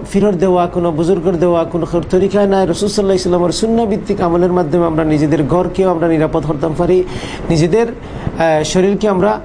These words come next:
নিরাপদ করতাম পারি। আল্লাহ সুবহানাহু ওয়া তাআলা সুন্নাভিত্তিক প্রোটেক্টিভ সিস্টেম, শরীর বন্ধ করার সিস্টেম, ঘর বন্ধ করার সিস্টেম আমরা আমল করার তৌফিক দান করুক। মানুষের তৈরি শিরকি, বেদাতি, এ ধরনের তাবিজ কবজের মাধ্যমে,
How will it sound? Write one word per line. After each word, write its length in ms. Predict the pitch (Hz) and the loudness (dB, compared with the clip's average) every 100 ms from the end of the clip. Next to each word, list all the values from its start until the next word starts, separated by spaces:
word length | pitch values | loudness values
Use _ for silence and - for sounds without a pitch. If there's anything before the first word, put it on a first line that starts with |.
| - | -4
নিরাপদ 320 | 156 156 - - | -2 0 -2 -2
করতাম 260 | 143 151 | -2 -2
পারি। 180 | 139 139 | -2 0
আল্লাহ 200 | 143 165 | 0 0
সুবহানাহু 440 | 180 160 170 170 | 0 0 0 0
ওয়া 80 | 175 | 0
তাআলা 240 | 175 165 160 | 0 0 -2
সুন্নাভিত্তিক 840 | - 226 233 233 202 - - 196 - - - - - | -2 0 0 0 -2 -4 -4 -6 -6 -12 -12 -8 -2
প্রোটেক্টিভ 420 | 185 202 202 190 | 0 0 -2 -4
সিস্টেম, 520 | - 196 - 202 147 - | -2 -4 0 -2 -2 -6
শরীর 320 | - 170 185 | -2 0 0
বন্ধ 260 | 175 180 | 0 0
করার 240 | 180 175 170 | 0 0 -2
সিস্টেম, 460 | 156 190 196 160 | -4 -4 -2 0
ঘর 160 | 143 180 | 0 0
বন্ধ 240 | 175 165 | 0 -2
করার 220 | 165 160 160 | -2 -2 -2
সিস্টেম 380 | - 175 180 | -4 -2 0
আমরা 260 | 165 156 156 | 0 0 0
আমল 180 | 151 151 | 0 -2
করার 200 | 147 139 | -2 -2
তৌফিক 280 | 156 156 180 | -2 0 0
দান 160 | 160 165 | 0 -2
করুক। 300 | 160 156 180 180 180 - - - - | -2 -2 0 0 -2 -6 -12 -12 -8
মানুষের 480 | 226 226 220 - 226 196 190 | -2 0 0 0 -2 -2 -2
তৈরি 460 | 196 190 190 190 180 - | 0 2 0 0 -4 -10
শিরকি, 520 | - - 208 208 190 | -6 -2 -2 -2 -2
বেদাতি, 600 | 180 170 202 208 202 180 | 0 2 2 0 0 0
এ 40 | 170 | 2
ধরনের 340 | 175 175 170 139 - - - | 2 2 0 -2 -8 -8 -4
তাবিজ 260 | 165 160 | -2 0
কবজের 320 | 147 170 165 185 | 0 0 2 2
মাধ্যমে, 540 | 180 147 175 170 165 | 0 0 0 0 -2